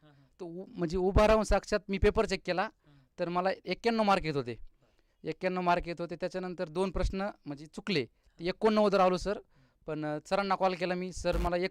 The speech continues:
Speaker 2: तास बोलले सर. कारण सर एकच म्हटले, "तू आता फक्त एक माझा व्हिडिओ पाह आणि झोपी जा आणि उद्याचा पेपर चांगला दे." नंतर मी जालन्याचा पेपर देऊन आलो.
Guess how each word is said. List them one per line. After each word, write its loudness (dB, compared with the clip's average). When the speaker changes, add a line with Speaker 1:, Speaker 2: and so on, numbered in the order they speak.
Speaker 2:
तास 4
बोलले -2
सर. 0
कारण 0
सर 2
एकच 2
म्हटले, -2
"तू -2
आता 4
फक्त -2
एक -2
माझा 2
व्हिडिओ 2
पाह -2
आणि -4
झोपी -2
जा 2
आणि -2
उद्याचा -4
पेपर -4
चांगला 2
दे." -4
नंतर -6
मी -6
जालन्याचा -2
पेपर 0
देऊन 0
आलो. 0